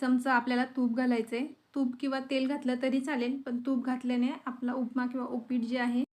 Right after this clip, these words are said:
ते छान मऊ लुसलुशीत होतं. इथे बघा, मी एक वाटी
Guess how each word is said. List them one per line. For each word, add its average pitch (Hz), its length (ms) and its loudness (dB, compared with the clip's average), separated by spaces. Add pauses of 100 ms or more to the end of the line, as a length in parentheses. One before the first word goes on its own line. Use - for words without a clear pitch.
(600)
ते 269 180 4
छान 277 220 6
मऊ 269 340 8
लुसलुशीत 254 600 2
होतं. 254 300 0 (500)
इथे 247 200 2
बघा, 247 200 6
मी 262 240 6
एक 269 220 2
वाटी 262 320 4